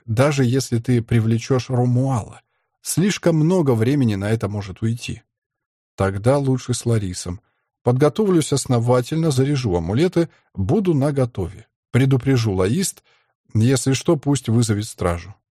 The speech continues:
«Повезло тебе», вздохнул Сэмми. «Дом с секретом.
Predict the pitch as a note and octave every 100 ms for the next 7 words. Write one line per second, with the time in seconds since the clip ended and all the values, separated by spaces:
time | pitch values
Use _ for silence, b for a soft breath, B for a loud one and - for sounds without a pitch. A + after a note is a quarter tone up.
0 | _ _ _ _ _ _ _ - A2 D#3+
1 | D3 D3+ D#3+ - - - _ _ _ A#2
2 | G#2+ A2 G#2+ B2 B2 - A2 F2 F2 _
3 | _ _ F#2+ F2+ F#3 D#3+ - B2 A#2 G#2+
4 | F#2+ - F2+